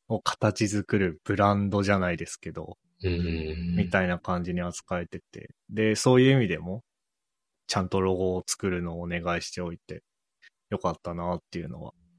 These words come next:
Speaker 1: ありますね。
Speaker 2: うん。いや、でもそれはデザインした側の、まあ、冥利に尽きるというか、やっぱり作って愛着を持ってもらって、それで使い続けてもらって、それが、その、なんて言うんでしょう。どんどん増幅していくというか。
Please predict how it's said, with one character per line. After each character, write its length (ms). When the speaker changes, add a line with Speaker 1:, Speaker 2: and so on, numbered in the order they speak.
Speaker 1:
あ 100
り 100
ま 120
す 160
ね。 220
Speaker 2:
う 80
ん。 400
い 40
や、 220
で 60
も 80
そ 140
れ 60
は 380
デ 100
ザ 140
イ 140
ン 420
し 120
た 380
側 220
の、 180
ま 180
あ、 40
冥 180
利 100
に 60
尽 100
き 100
る 80
と 80
い 40
う 80
か、 240
や 60
っ 20
ぱ 80
り 60
作 180
っ 20
て 220
愛 160
着 180
を 40
持 100
っ 80
て 100
も 100
ら 80
っ 80
て、 160
そ 120
れ 60
で 100
使 240
い 40
続 180
け 80
て 60
も 100
ら 60
っ 100
て、 360
そ 200
れ 60
が、 280
そ 160
の、 100
な 120
ん 40
て 100
言 20
う 20
ん 20
で 60
し 80
ょ 160
う。 40
ど 120
ん 20
ど 120
ん 40
増 180
幅 200
し 80
て 80
い 60
く 60
と 100
い 20
う 80
か。 260